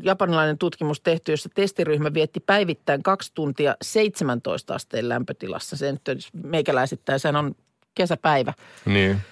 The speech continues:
Speaker 2: mutta siis huoneen lämpötilaksi meillä aika,
Speaker 1: Niin, no
Speaker 2: aika
Speaker 1: joo,
Speaker 2: matala.
Speaker 1: joo, totta. Niin kuuden viikon testijakson loputtua, niin heillä oli viisi prosenttia vähemmän valkoista rasvaa. Ja
Speaker 2: Se on
Speaker 1: siis mu-,
Speaker 2: paljon.
Speaker 1: no, on se aika paljon, kyllä.
Speaker 2: Se olisi mulla kuusi kiloa.
Speaker 1: Et bussin,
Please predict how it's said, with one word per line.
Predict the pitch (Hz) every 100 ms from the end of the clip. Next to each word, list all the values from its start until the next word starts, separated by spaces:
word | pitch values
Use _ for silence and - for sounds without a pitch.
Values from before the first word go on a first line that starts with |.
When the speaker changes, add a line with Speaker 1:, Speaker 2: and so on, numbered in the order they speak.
| -
Speaker 2:
mutta | 104 -
siis | 95
huoneen | 101 110 87
lämpötilaksi | 76 73 - - -
meillä | 78 76
aika, | 80 131
Speaker 1:
Niin, | 202 196 180 165
no | 165
Speaker 2:
aika | 170
Speaker 1:
joo, | 156
Speaker 2:
matala. | 160 139 -
Speaker 1:
joo, | 156 151
totta. | 160 151 - 147
Niin | 175 175 180
kuuden | 269 233 180
viikon | 190 190 170
testijakson | 208 202 165 139 - 165
loputtua, | 170 151 147 - 139
niin | 151
heillä | 156
oli | 156 165
viisi | 269 -
prosenttia | - 143 123 123 139 131
vähemmän | 156 143 120 123
valkoista | 147 127 104 - -
rasvaa. | - 101 - - 78 - - _ _ _ _ _ _ _ _ _ _ -
Ja | 143
Speaker 2:
Se |
on | 143
Speaker 1:
siis | 175
mu-, | 147
Speaker 2:
paljon. | 151 87 80 - -
Speaker 1:
no, | 160
on | 262 302
se | 208
aika | 269 208 143
paljon, | 143 127 117 120
kyllä. | - 143 107 - _
Speaker 2:
Se | -
olisi | 135 110
mulla | 135 123
kuusi | 139 120 85
kiloa. | - - - -
Speaker 1:
Et | - 196 208 202
bussin, | 339 - 240 220